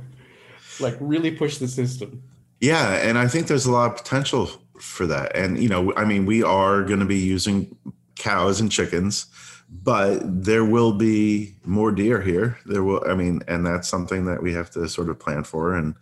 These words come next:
Speaker 2: it, it's a, a potential yield, uh, I s-, I suppose. But no, it's, I think, and we won't,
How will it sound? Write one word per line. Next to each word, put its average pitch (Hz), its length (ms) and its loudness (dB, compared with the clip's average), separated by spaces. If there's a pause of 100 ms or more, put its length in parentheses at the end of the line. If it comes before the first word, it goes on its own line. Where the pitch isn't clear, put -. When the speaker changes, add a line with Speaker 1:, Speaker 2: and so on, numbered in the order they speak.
(260)
Speaker 2:
it, 101 260 0
it's - 600 -4 (100)
a, 95 180 4
a 90 220 2
potential 107 680 2
yield, 98 420 2 (220)
uh, 90 300 2
I 87 40 2
s-, - 160 -2
I 90 160 0
suppose. 87 680 -2 (480)
But 107 340 0
no, 123 340 4
it's, 101 260 0 (240)
I 113 100 2
think, - 480 -4 (340)
and 120 200 2
we 135 120 4
won't, 147 380 0